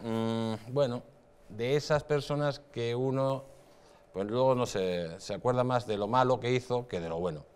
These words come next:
Estamos hablando nada más y nada menos que el señor Arzayus, un personaje siniestro que representó a un partido racista como el P N V. Pero este tipo parece que a los del P P les mola, y dice Margallo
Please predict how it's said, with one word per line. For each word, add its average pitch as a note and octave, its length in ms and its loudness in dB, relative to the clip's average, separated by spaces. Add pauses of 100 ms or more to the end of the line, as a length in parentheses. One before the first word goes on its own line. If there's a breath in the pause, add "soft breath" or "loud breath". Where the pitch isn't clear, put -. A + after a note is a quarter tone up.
(380 loud breath)
Estamos G#2+ 340 -4
hablando A#2 320 0
nada A#2 200 0
más A2 140 -2
y A#2 40 -4
nada G#2+ 120 -2
menos A2+ 220 -2
que A2+ 100 0
el F#2+ 100 -4
señor F#2+ 500 -4
Arzayus, F2+ 760 0
un F#2+ 240 -6
personaje G2+ 580 -6
siniestro G2+ 640 -4 (320 loud breath)
que F2+ 100 -4
representó F#2 420 -2
a - 20 0
un F#2+ 80 -4
partido F#2+ 520 0
racista F2+ 440 -6
como E2 220 -6
el E2 40 -8
P F2+ 100 -8
N D#2+ 140 -4
V. D2 220 -8 (500 loud breath)
Pero C#3+ 1040 8 (540)
este A3+ 220 -2
tipo F3 420 -2 (560)
parece A2 360 -2
que F3+ 100 -2
a D#3 40 2
los A2+ 160 4
del F#2+ 180 -2
P F2+ 140 -2
P F#3 540 -2
les F2+ 200 -2
mola, D3+ 360 2
y E2+ 280 -10
dice D3+ 220 0
Margallo C#3 640 4